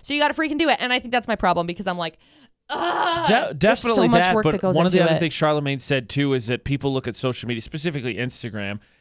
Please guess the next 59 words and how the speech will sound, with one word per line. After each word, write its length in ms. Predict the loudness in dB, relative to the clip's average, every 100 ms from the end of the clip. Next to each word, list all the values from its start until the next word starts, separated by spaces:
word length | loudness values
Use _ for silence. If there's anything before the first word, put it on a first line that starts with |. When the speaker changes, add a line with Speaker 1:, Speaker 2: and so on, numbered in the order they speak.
| _ -4
Speaker 2:
and 120 | -2
they 60 | -2
see 200 | -2 0
that 100 | 0
and 80 | -2
they 80 | -4
go, 220 | -4 -4
"Why 160 | -2 0
don't 160 | 0 -2
I 120 | -2
have 280 | -4 -8 -8
that?" 200 | -12 -12 _ _
And 80 | -2
then 60 | 0
you 60 | 2
gotta 100 | 2
realize 320 | 2 0 0
that 140 | -2
is, 120 | -2 -4
like, 140 | -6
a 140 | -6 -8
sliver 880 | -6 -6 -8 -6 -2 -2 -2 -8 -12 -14 -4
of 200 | -4 -2
what 200 | -2 -2
they're 200 | -4 -4
doing. 380 | -4 -4 -4 -4
Like, 160 | -4 0
no 160 | 0
one 60 | 4 4
Speaker 1:
Right. 100 | 2
Speaker 2:
is 100 | 0
like 280 | -2 -2 0
that 280 | 0 0 -2
all 220 | -6 -4
the 120 | -6
time. 220 | -6 -2 0
Speaker 1:
Dude, 240 | 0 0
and 160 | 2 2
that's 160 | 2
the 80 | 0
thing, 200 | -2 0
like, 180 | 2 0
you 240 | 0 2
have 120 | 2 0
to 80 |
take 200 | -4 -6
so 220 | -4 -4 -4
many 240 | -6 -8 -8
pictures 440 | -6 -6 -4 -4 -6 -4
everywhere 280 | -2 -2
you 140 | -2 -4
go. 380 | -2 0 -2 -6
Speaker 2:
Well, 140 | -10
Speaker 1:
Like, 140 | -4 -2
Speaker 2:
that. 200 | -2 0
Speaker 1:
the 80 | 0
content 640 | 2 2 2 2 0 2
is 240 | 0 0 -2
ridiculous. 1200 | -6 -8 -16 _ -2 0 -4 -6 -8 -14 -18